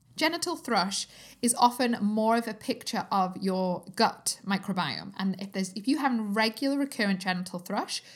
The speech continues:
you've probably got yeast overgrowth and dysbiosis in your gut microbiome. Generally speaking, that's an assumption we can make, and that, but I tend to not make assumptions. That's why I will test your gut microbiome.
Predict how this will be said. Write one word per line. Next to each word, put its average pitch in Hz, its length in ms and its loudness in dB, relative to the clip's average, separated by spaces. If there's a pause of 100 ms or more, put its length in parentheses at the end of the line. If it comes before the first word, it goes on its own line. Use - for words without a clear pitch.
(140)
you've 208 140 -6
probably 226 320 2
got 202 360 0 (140)
yeast 208 360 0
overgrowth 190 500 -4
and 185 120 -2
dysbiosis 170 680 -4
in 170 120 -6
your 175 120 -8
gut 180 200 -8
microbiome. 156 680 -8
Generally 214 320 2
speaking, 180 340 -2
that's 202 220 0
an 202 40 -2
assumption 180 440 -2
we 175 80 -6
can 196 160 -8
make, 254 240 -4
and 196 120 -2
that, 202 120 -6 (280)
but - 120 4
I 208 80 0
tend 330 220 -6
to 240 60 -6
not 208 160 0
make 208 180 -2
assumptions. 196 500 0
That's - 260 -2
why 175 140 0
I 175 80 2
will 175 100 -4
test - 420 0
your 190 100 -4
gut 190 140 -2
microbiome. 262 600 2